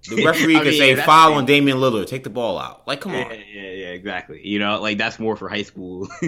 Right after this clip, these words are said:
Speaker 2: <laughs>
Speaker 1: Yeah.
Speaker 2: and college, but, like, so, yeah, I see what you're
Speaker 1: LeBron
Speaker 2: saying.
Speaker 1: takes two free throws. I mean, you don't gotta say number twenty-three takes two free throws. We know who he is. I mean,
Speaker 2: Right.
Speaker 1: if you're at the score table and you don't know when I tell you that Giannis Antetokounmpo, uh,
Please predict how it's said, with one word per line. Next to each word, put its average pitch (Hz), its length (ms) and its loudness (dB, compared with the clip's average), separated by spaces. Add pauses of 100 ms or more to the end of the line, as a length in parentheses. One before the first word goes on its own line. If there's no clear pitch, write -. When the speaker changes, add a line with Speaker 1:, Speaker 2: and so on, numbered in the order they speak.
(100)
Speaker 2:
<laughs> - 320 -10
Speaker 1:
Yeah. 127 240 2
Speaker 2:
and - 100 -6
college, 110 560 -6
but, 92 260 -8
like, 85 400 -14 (600)
so, 120 200 -2
yeah, 95 280 -2 (180)
I - 80 -6
see 110 120 -4
what 101 160 -2
you're 117 100 0
Speaker 1:
LeBron 156 260 2
Speaker 2:
saying. - 0 -
Speaker 1:
takes 147 280 -2
two 156 160 -4
free 143 180 -2
throws. 92 480 -8
I - 40 -14
mean, 110 120 -4
you 135 80 0
don't 165 100 0
gotta 160 160 4
say 151 120 2
number 139 180 -2
twenty-three 135 420 0
takes 123 240 -4
two 113 120 -6
free - 160 -16
throws. - 180 -16
We 139 120 -6
know 180 140 0
who 156 220 -2
he 147 80 0
is. 123 380 -8 (340)
I 135 80 0
mean, 139 160 2
Speaker 2:
Right. 151 80 0
Speaker 1:
if 147 100 2
you're 226 120 6
at 214 60 8
the 180 60 0
score 196 240 0
table 185 280 2
and 123 80 2
you 135 80 2
don't 175 180 2
know 165 260 2
when 135 160 -2
I 143 60 2
tell 151 220 -2
you 147 120 -4
that 110 240 -2
Giannis 123 240 2
Antetokounmpo, 135 720 -4 (380)
uh, 120 460 2